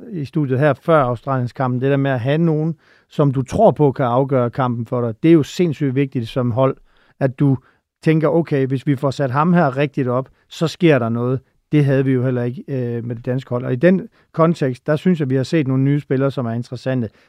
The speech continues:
Vi så Bellingham for alvor på den helt store scene. Han bliver god. Øh, Musiala fra Tyskland – han bliver rigtig god. Vi har et par stykker på det spanske landshold. Vi så Gakpo, øh, på det hollandske.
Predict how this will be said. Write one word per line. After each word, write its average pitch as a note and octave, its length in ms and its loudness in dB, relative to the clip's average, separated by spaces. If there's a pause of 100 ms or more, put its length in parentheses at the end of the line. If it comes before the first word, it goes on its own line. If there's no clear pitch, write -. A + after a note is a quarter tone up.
(140)
Vi C#3 80 -2
så F3+ 200 4
Bellingham C3+ 580 0
for D3 200 -6
alvor D#3 320 0
på C3 140 -6
den C3 80 -2
helt C#3 200 0
store C3 260 -4
scene. C3+ 320 0 (600)
Han D3+ 240 2
bliver C3+ 200 2
god. C3 280 2 (220)
Øh, C3 240 0
Musiala C#3+ 560 2
fra C#3+ 160 -6
Tyskland – C#3 520 -2 (300)
han D3 260 2
bliver C#3 180 2
rigtig C3 280 -2
god. C3+ 220 0
Vi B2+ 80 -2
har C3+ 160 0
et C3 80 -2
par C#3+ 80 -6
stykker C#3 300 2
på B2+ 120 -4
det B2+ 100 -2
spanske D3 360 -4
landshold. C#3 380 0 (340)
Vi C#3 80 -6
så C#3 260 0
Gakpo, D#3 760 2
øh, A#2+ 760 0
på B2 400 -2
det B2 100 -2
hollandske. C#3+ 580 2